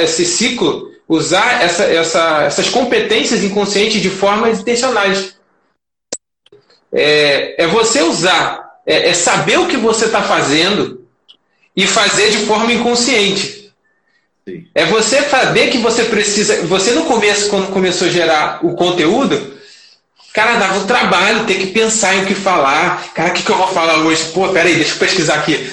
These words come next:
Speaker 1: Não, peraí, eu vou ver aqui. A gente ainda passa por isso um pouco, porque
Speaker 2: Passa.
Speaker 1: é, é, é, tem muita coisa nova ainda. Mas assim, a gente fica pesquisando, a gente estuda, a gente, pô, lê aqui. Pô, eu tô aqui, pô, o nome do, do, do neuropsicólogo que é, toda hora eu vejo, mas ainda, eu ainda eu esqueço.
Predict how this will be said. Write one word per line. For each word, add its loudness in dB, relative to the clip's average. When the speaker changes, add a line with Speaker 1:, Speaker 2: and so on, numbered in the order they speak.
Speaker 1:
Não, 0
peraí, 0
eu 2
vou 2
ver -6
aqui. -2
A 2
gente 2
ainda 4
passa 0
por 0
isso 2
um 2
pouco, 2
porque 0
Speaker 2:
Passa. 0
Speaker 1:
é, 2
é, 2
é, -2
tem 0
muita 0
coisa 2
nova 2
ainda. -2
Mas 0
assim, 0
a 2
gente -2
fica -2
pesquisando, 0
a -4
gente -4
estuda, -2
a 0
gente, 0
pô, 2
lê 4
aqui. -2
Pô, 2
eu 2
tô 0
aqui, 0
pô, -2
o -2
nome 0
do, -2
do, 0
do 2
neuropsicólogo 0
que 0
é, -2
toda 2
hora 4
eu 2
vejo, 2
mas 2
ainda, 0
eu 4
ainda 2
eu 2
esqueço. 0